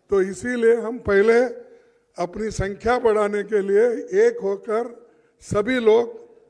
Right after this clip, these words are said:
लड़ के हम मेजॉरिटी लाने की कोशिश करेंगे। और बीजेपी आज जो, और मोदी जी बहुत, ये इतना एक दो तीन इलेक्शन होने के बाद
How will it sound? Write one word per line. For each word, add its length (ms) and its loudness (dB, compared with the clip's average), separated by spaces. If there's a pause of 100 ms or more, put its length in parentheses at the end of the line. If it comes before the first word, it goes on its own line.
(120)
लड़ 300 2 (160)
के 320 2 (340)
हम 220 -10
मेजॉरिटी 500 -4
लाने 300 -6
की 140 -8
कोशिश 460 -8
करेंगे। 680 -6 (320)
और 280 -2
बीजेपी 640 -4
आज 200 0
जो, 540 -4 (540)
और 180 -4
मोदी 380 -4
जी 140 -6
बहुत, 480 -2 (1000)
ये 380 -2
इतना 580 -4 (120)
एक 80 -4
दो 200 -2
तीन 420 -8 (1040)
इलेक्शन 460 -4
होने 280 -4
के 160 -4
बाद 420 -2